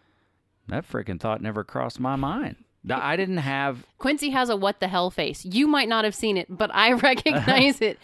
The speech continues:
Speaker 2: So when I tell him something and you look over and he gets this look on his face, it's like, "Oh, that was a what the hell moment. I was wrong. I was
Speaker 1: Yeah.
Speaker 2: really wrong."
Speaker 1: Yeah.
Speaker 2: <laughs>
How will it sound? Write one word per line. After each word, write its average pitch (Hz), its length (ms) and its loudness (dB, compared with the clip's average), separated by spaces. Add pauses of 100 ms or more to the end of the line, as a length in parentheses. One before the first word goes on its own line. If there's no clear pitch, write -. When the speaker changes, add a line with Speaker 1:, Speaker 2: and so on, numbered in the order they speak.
(160)
Speaker 2:
So 254 140 -2
when 240 100 2
I 214 120 4
tell 262 240 0
him 269 100 0
something 220 380 -4
and 208 100 -2
you 196 80 -2
look 226 160 -2
over 208 220 -2
and 202 80 -2
he 180 60 -6
gets 220 200 -4
this 190 220 -10
look 214 180 -6
on 196 80 -4
his 190 140 -6
face, 190 180 -8
it's - 80 -16
like, 180 140 -10 (320)
"Oh, 208 80 2
that 226 120 0
was 277 120 -2
a 226 40 -2
what 185 200 -6
the 180 60 -10
hell 208 200 -6
moment. 196 300 -6
I 233 120 -2
was 233 200 -4
wrong. 214 460 2
I 254 100 2
was 320 80 2
Speaker 1:
Yeah. - 120 2
Speaker 2:
really 523 280 4
wrong." 254 440 2
Speaker 1:
Yeah. 175 220 0 (240)
Speaker 2:
<laughs> 254 80 -6